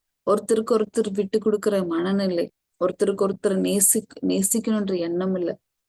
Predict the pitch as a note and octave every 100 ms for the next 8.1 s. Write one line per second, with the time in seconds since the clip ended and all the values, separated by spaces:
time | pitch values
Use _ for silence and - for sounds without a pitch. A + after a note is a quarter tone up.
0 | _ _ G3 G#3+ G#3+ - G3 G#3 A#3+ A#3+
1 | A#3 G#3+ G3+ G3 F#3+ - _ _ _ _
2 | _ _ _ _ _ _ _ _ _ _
3 | _ _ _ _ - F3+ A3 A#3 A#3 A3
4 | G#3 G3+ - _ _ _ _ _ _ _
5 | - F3+ - F#3+ F#3 F#3 G#3 - - G#3+
6 | A2 F3+ F#3+ - G3 - F3 E3+ - _
7 | _ _ _ _ - F#3+ G#3 G#3+ - A3+
8 | G#3+